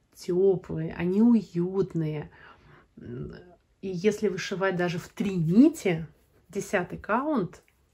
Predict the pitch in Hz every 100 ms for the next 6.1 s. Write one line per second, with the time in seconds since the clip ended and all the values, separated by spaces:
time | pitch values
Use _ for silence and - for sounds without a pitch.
0 | _ _ _ _ _ _ 202 214 160 180
1 | 160 185 165 196 - 175 180 170 - 180
2 | 175 - 214 285 339 302 208 175 180 -
3 | 196 233 302 254 - 208 202 - - -
4 | - - - - - 233 226 226 214 254
5 | 311 330 285 220 _ _ 233 285 262 247